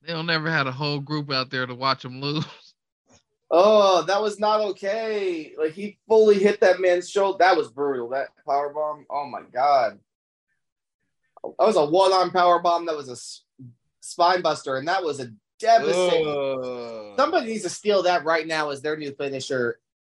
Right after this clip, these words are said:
Speaker 1: That's Finn
Speaker 2: today.
Speaker 1: Balor's finisher.
Speaker 2: Whose?
Speaker 1: Finn Balor.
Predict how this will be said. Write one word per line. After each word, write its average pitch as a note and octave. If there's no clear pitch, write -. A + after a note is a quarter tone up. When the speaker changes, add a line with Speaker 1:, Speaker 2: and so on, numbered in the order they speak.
Speaker 1:
That's F3+
Finn G3+
Speaker 2:
today. A3
Speaker 1:
Balor's D#4
finisher. D3
Speaker 2:
Whose? G#3+
Speaker 1:
Finn F#3
Balor. G3+